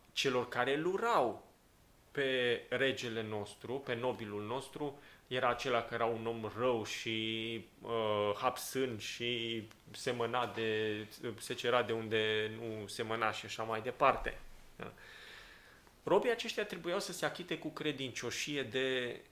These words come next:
uh, sarcinile lor și le-a acordat o încredere și o libertate mare și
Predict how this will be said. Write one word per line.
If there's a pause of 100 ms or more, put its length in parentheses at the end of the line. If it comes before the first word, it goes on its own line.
(160)
uh, (240)
sarcinile
lor (560)
și
le-a
acordat
o
încredere
și
o
libertate
mare
și